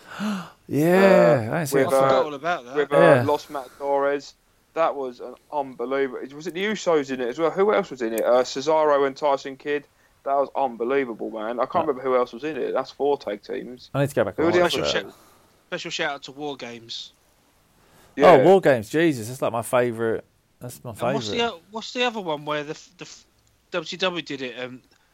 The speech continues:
Speaker 3: that was called something like World War. Was it World War Two?
Speaker 1: Oh, World War Three with
Speaker 3: Three
Speaker 1: the three
Speaker 3: rings.
Speaker 1: rings.
Speaker 3: The three rings, like Royal Rumble.
Speaker 1: Have you
Speaker 3: And
Speaker 1: actually
Speaker 3: you get
Speaker 1: seen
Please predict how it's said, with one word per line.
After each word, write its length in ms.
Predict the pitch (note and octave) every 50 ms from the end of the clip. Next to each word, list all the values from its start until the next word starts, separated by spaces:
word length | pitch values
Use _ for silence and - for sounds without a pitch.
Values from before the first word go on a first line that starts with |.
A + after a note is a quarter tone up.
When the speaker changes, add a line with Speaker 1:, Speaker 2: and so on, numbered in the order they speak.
| _ _ _ _
Speaker 3:
that 140 | - A3+
was 100 | B3 A3+
called 200 | - - F#3 D3+
something 260 | - - D#3+ D3 C#3 C3+
like 100 | B2+ C3+
World 280 | D#3 E3 D#3+ D3+ - E3
War. 180 | D#3+ E3 C3+
Was 160 | C3 D3+ C#3
it 80 | F3 D#3+
World 260 | F3 F#3+ G3 F#3+ -
War 320 | G3+ G3 G3+ G3+ G3+ G3 F#3 _ _ - - _ _ _
Two? 160 | - - C3+
Speaker 1:
Oh, 80 | B2 C3
World 180 | C3+ C#3 C#3 C3
War 120 | D3 C3+
Three 220 | - - - D#3+ D3+
with 80 | C3+ A#2
Speaker 3:
Three 140 | G#2+ G#2 G#2
Speaker 1:
the 80 | G#2
three 200 | - A3 G#3+ F#3+
Speaker 3:
rings. 240 | C3+ B2+ A2+ G#2 G2+
Speaker 1:
rings. 280 | G2+ G#2 - - - - - _ _ _ _ _ _ _ _ _ _
Speaker 3:
The 120 | F3 E3+ D#3+
three 300 | - - G3 F#3+ F#3 F#3
rings, 500 | F3+ G3 G3 F#3 D#3 C#3+ C3+ - - D3+
like 200 | C#3+ C#3 C3+ C#3
Royal 220 | D#3 E3 E3 E3
Rumble. 400 | E3 F3+ F3+ F3+ E3 C#3+ C3+ B2+
Speaker 1:
Have 160 | C3+ C#3+ C#3+
you 60 | F3+
Speaker 3:
And 80 | F#3 D3
Speaker 1:
actually 120 | - - F3+
Speaker 3:
you 40 | D#3
get 80 | - F#3
Speaker 1:
seen 120 | G#3